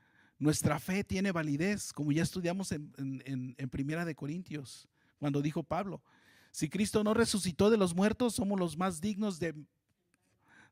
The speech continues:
de lástima". ¿Por qué? "Porque estamos perdiendo el tiempo", dijo él, "y porque predicamos una mentira". Si Cristo es que no resucitó, somos hallados testigos falsos de Dios,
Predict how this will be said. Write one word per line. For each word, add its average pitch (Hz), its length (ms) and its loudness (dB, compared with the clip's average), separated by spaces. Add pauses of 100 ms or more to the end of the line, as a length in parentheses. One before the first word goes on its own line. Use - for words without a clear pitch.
de 131 380 -2
lástima". 180 540 -2
¿Por 160 220 -6
qué? 226 160 0
"Porque 170 200 -8
estamos 208 280 -4
perdiendo 190 400 -2
el 202 100 -4
tiempo", 196 440 -4
dijo 190 240 -4
él, 202 100 -2
"y 180 60 -4
porque 175 260 -6
predicamos 190 680 0 (420)
una 202 220 4
mentira". 208 460 4
Si 170 140 -4
Cristo 202 300 0
es 196 80 -4
que 208 100 2
no 208 120 2
resucitó, 190 480 0
somos 220 260 2
hallados 185 460 0
testigos 190 580 0
falsos 190 440 -2
de 160 100 -2
Dios, 185 680 -8